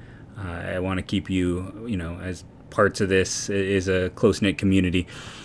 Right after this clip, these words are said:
So thank you. Uh, I did want to answer a few quick questions I got on Twitter, and then we're gonna <laughs> dive into these games 'cause they are super fun games to discuss. Uh, Andy, on top of his ti-, kind words, asked me why Jones isn't playing first base more. I,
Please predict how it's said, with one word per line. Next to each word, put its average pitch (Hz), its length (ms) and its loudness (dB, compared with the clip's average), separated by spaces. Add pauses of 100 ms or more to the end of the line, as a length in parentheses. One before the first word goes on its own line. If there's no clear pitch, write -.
(100)
So - 140 0
thank 123 280 8
you. 87 200 2
Uh, 92 220 -2
I 92 100 4
did 120 180 4
want 113 280 6
to 110 140 4
answer 107 300 2
a 98 40 0
few 107 140 0
quick 104 220 0
questions 117 460 4
I 120 40 6
got 110 140 6
on 110 140 4
Twitter, 120 240 6
and 113 120 6
then 107 120 6
we're 101 100 2
gonna - 160 -8
<laughs> - 100 -2
dive 107 200 4
into 104 120 4
these 101 200 2
games 104 320 4
'cause 104 160 -4
they 123 160 4
are 120 100 4
super 139 460 2
fun 120 280 4
games 104 360 4
to - 80 -10
discuss. 98 600 2 (720)
Uh, 92 260 4
Andy, 107 320 8
on 113 80 4
top 107 180 2
of - 40 -6
his 101 140 -2
ti-, 107 280 2 (220)
kind 101 260 4
words, 104 220 4
asked 98 240 0
me 101 80 4
why 92 280 2
Jones 98 440 2
isn't 98 160 0
playing 95 240 0
first 101 240 -2
base 135 280 2
more. 123 380 2 (680)
I, 160 440 6